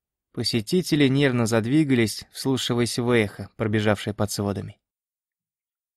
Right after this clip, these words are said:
Трое смотрителей обменялись странными взглядами, и один из них,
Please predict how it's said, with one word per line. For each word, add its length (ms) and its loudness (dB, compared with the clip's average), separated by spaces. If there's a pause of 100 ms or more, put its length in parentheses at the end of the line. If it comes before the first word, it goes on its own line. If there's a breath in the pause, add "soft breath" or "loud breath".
(760)
Трое 320 2
смотрителей 720 0
обменялись 480 0
странными 480 0
взглядами, 680 0 (300)
и 100 -6
один 400 2
из 140 0
них, 320 -4